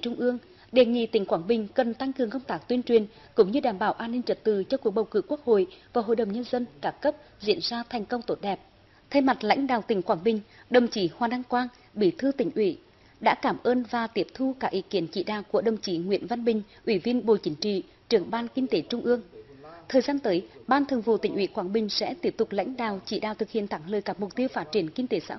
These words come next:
hội, quốc phòng an ninh và đảm bảo cuộc bầu cử đại biểu Quốc hội khóa mười bốn và đại biểu Hội đồng Nhân dân các cấp, nhiệm kỳ hai nghìn không trăm mười sáu hai nghìn không trăm hai mươi mốt thành công tốt đẹp và thực sự là ngày hội của toàn dân. Sáng nay, ngày mười lăm tháng năm,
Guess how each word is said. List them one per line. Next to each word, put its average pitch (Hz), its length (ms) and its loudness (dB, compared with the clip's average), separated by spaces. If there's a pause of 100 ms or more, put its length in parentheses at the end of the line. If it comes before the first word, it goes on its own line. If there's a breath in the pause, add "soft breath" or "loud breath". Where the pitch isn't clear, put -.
hội, 196 200 2 (260 loud breath)
quốc 302 180 0
phòng 220 180 -4
an 226 160 -6
ninh 226 160 0 (360 loud breath)
và 247 80 6
đảm 214 180 -2
bảo 208 160 0
cuộc 214 160 0
bầu 208 140 0
cử 208 280 0
đại - 80 2
biểu 190 140 -2
Quốc 285 180 -4
hội 208 180 2
khóa 190 220 -8
mười 190 120 -6
bốn 180 240 0 (380 loud breath)
và 247 100 4
đại 220 140 0
biểu 190 160 0
Hội 208 160 0
đồng 220 140 2
Nhân 247 80 -2
dân 269 200 -2
các 190 200 -6
cấp, 294 120 4 (320 loud breath)
nhiệm 240 160 2
kỳ 233 200 0
hai 262 180 -4
nghìn 233 220 0
không 254 160 -6
trăm 254 180 -4
mười 202 80 -2
sáu 165 360 -4
hai 247 160 -8
nghìn 226 240 -2
không 240 240 -8
trăm 247 160 -2
hai 247 120 -8
mươi 240 120 -2
mốt 220 200 2 (300 loud breath)
thành 247 180 -2
công 277 180 -2
tốt 180 200 -2
đẹp 202 180 -2 (440 soft breath)
và 240 220 -2
thực 226 200 -4
sự 214 340 2 (100)
là 233 120 -2
ngày 226 240 -4
hội 202 280 2
của 190 160 2
toàn 196 260 -4
dân. 214 220 -2 (1300 soft breath)
Sáng 185 280 2
nay, 240 120 -2
ngày 240 140 -4
mười 226 100 -2
lăm 240 160 -2
tháng 175 240 -8
năm, 233 160 -6